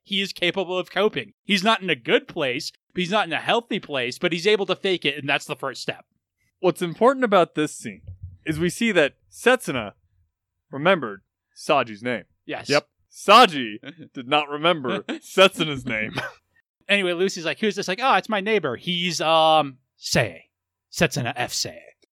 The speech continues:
Speaker 3: <laughs>
Speaker 2: It, the way they, they are, it kinda looks like Lucy.
Speaker 1: Lu-, Luis is
Speaker 2: Luis
Speaker 1: hiding
Speaker 2: is
Speaker 1: behind
Speaker 2: hiding
Speaker 1: him
Speaker 2: behind Saji.
Speaker 1: from the crazy person. Yes, it does.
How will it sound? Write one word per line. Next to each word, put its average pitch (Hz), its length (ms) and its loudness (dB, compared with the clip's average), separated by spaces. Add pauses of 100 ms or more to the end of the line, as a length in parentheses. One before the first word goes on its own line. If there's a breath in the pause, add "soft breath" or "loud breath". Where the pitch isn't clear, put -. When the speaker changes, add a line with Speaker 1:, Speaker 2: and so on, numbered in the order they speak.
(140)
Speaker 3:
<laughs> - 160 -16
Speaker 2:
It, 226 880 2
the 240 80 -4
way 269 160 2
they, 285 280 4
they 196 120 4
are, 196 240 6
it 180 160 0
kinda 277 280 0
looks 240 320 0
like 165 360 4 (240)
Lucy. 220 400 -2
Speaker 1:
Lu-, 226 140 4
Luis 170 460 4
is 165 160 0
Speaker 2:
Luis 165 100 4
Speaker 1:
hiding 165 240 2
Speaker 2:
is 180 40 -4
Speaker 1:
behind 175 160 2
Speaker 2:
hiding 180 300 2
Speaker 1:
him - 100 4
Speaker 2:
behind 160 280 0
Saji. 131 540 0
Speaker 1:
from 185 160 -8
the - 80 2
crazy 180 420 -2
person. 214 460 -2
Yes, 123 220 -10
it 151 100 -10
does. - 400 -6